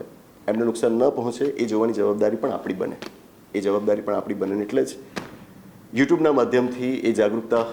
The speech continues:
લાવવાની કોશિશ આપણે કરી રહ્યા છીએ. તો આપ સમજો સાચી તૈયારી શેને કહેવાય. સમય લાગશે, સાત આઠ મહિના લાગશે.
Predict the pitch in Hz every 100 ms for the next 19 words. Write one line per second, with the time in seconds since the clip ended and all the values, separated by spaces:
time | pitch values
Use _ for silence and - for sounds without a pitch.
0 | - 104 104 107 104 101 110 - - 98
1 | 101 104 98 95 87 90 90 - 80 -
2 | - 113 113 - 113 110 151 - - 101
3 | - 101 104 104 101 101 113 117 107 113
4 | 127 - - - - - - - - -
5 | 139 156 143 143 - 160 - 123 123 135
6 | 123 127 117 104 - -